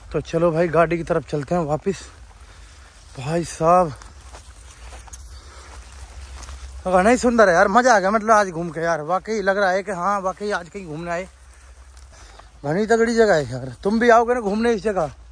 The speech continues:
तो भाई वाकई में जो ना, तुम भी ये कहोगे यार, वाकई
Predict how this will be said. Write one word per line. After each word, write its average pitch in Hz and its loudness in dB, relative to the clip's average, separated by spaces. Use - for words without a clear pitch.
तो 190 0
भाई 220 6
वाकई 208 2
में 214 -2
जो 190 0
ना, 202 -2
तुम 196 -2
भी 240 0
ये 233 6
कहोगे 208 6
यार, 254 4
वाकई 226 0